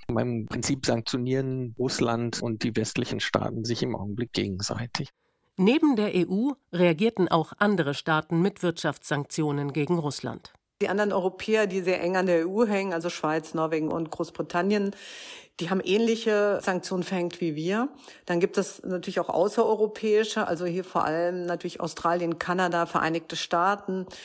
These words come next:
Speaker 3: auch Japan, Südkorea, Taiwan. Also so G sieben Staaten haben im Grunde genommen auch in den Bereichen vor allem Öl und Kohle und ein bisschen Gas Sanktionen verhängt.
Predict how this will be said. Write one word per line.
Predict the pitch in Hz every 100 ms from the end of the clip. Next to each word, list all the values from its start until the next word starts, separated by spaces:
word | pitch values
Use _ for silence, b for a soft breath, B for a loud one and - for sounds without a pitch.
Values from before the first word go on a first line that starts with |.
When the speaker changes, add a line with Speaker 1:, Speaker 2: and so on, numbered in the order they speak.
| B B B
Speaker 3:
auch | - 151 -
Japan, | - 151 196 196 185 175 170
Südkorea, | 156 - 165 170 185
Taiwan. | 175 170 147 151 175 185 - _
Also | 170 170
so | 165
G | 160 165 185
sieben | 160 190 190
Staaten | - 170 170 175 165 170 156
haben | 160 160 170 165 165 160 - - _ _ -
im | 180 165
Grunde | - 196 196
genommen | 180 170 170
auch | 160 202
in | 180
den | 170
Bereichen | 151 147 165 175 - 156
vor | - - -
allem | 185 214
Öl | - 190 202 196 -
und | 175 170
Kohle | - 175 180
und | 165
ein | 165
bisschen | 160 - 151
Gas | 143 143 143 -
Sanktionen | 147 135 - 139 127
verhängt. | - - 127 - - -